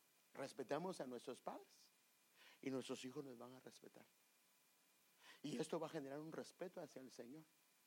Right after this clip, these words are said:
un sometimiento hacia el Señor. Seis o cinco, un lugar de honor, perdón, un lugar de, de bendición.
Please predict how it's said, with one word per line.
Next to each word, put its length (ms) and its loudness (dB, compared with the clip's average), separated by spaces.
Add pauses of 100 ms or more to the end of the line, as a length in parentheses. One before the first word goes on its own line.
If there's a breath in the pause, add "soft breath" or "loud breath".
(360)
un 140 2
sometimiento 720 0
hacia 160 -8
el 60 -14
Señor. 320 -12 (3750 loud breath)
Seis 480 2 (1000)
o 100 -10
cinco, 420 -2 (1080)
un 140 6
lugar 340 4
de 80 4
honor, 280 0 (1300)
perdón, 280 0
un 80 2
lugar 240 2
de, 320 2 (420)
de 140 2
bendición. 520 -2